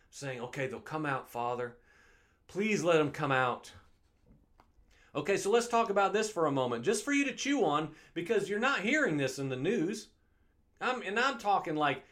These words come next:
your evangelical Christian news programs where all these prophets now have a new word for the Lord, from the Lord.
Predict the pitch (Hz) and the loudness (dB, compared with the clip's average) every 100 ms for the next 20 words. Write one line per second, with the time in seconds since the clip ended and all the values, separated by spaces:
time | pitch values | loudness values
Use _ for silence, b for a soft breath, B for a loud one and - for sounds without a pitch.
0 | b 135 165 226 214 214 175 175 185 180 | b -4 -2 -2 -2 -2 0 2 2 0
1 | 156 147 - 196 196 170 156 160 147 - | -2 -6 0 0 0 -4 -2 0 0 0
2 | 143 123 127 127 120 147 165 143 - 170 | 0 0 -2 -4 2 2 2 0 2 2
3 | 156 131 143 160 151 143 139 208 180 123 | 2 -2 -2 0 2 0 -2 0 0 2
4 | 123 120 - 117 117 117 113 110 - 160 | 2 2 -2 -2 0 0 0 0 -2 0
5 | 151 120 123 113 95 | 2 2 2 0 -2